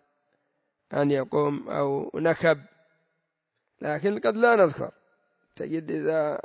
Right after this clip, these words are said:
أصابه فزع: "آه"، حس: "آه". وإلا قال النبي صلى الله عليه وسلم لطلحة بن عبيد الله: "لو قلت بسم الله لرفعتك الملائكة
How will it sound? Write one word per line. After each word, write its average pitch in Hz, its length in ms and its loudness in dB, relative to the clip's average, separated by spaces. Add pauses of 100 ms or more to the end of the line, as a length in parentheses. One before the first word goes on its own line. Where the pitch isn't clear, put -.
أصابه 170 800 0
فزع: 180 340 2 (260)
"آه"، - 260 2 (840)
حس: - 680 2 (460)
"آه". 208 320 10 (840)
وإلا 185 340 6
قال 196 220 6
النبي 185 300 6
صلى 175 260 2
الله 170 180 4
عليه 165 100 4
وسلم 185 340 0
لطلحة 185 360 2
بن 175 120 2
عبيد 175 280 2
الله: 196 180 2
"لو 190 100 10
قلت 208 300 4
بسم 202 300 0
الله 208 240 6
لرفعتك 202 520 6
الملائكة 190 640 4